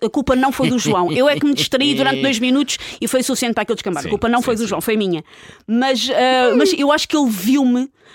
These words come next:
Speaker 1: quando, porque depois dei-lhe um abraço e ele só perguntou: "Tu estás a tremer?"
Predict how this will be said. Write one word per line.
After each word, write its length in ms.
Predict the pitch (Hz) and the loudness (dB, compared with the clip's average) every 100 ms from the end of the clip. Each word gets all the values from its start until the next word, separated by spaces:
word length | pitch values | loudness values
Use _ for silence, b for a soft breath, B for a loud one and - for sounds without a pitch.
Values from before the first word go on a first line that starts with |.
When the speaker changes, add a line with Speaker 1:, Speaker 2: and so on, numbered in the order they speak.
| b | b
Speaker 1:
quando, 160 | - 262 | 0 0
porque 140 | - | 0
depois 200 | 294 320 | -2 -2
dei-lhe 200 | 285 269 | 0 0
um 80 | 277 | 2
abraço 320 | 262 262 262 | 2 2 0
e 0 | |
ele 80 | 320 | -2
só 80 | 294 | -2
perguntou: 200 | 240 185 | -4 -4
"Tu 100 | 480 | -4
estás 240 | - 698 349 | 0 2 2
a 60 | |
tremer?" 360 | - 190 160 - | 0 0 -2 -4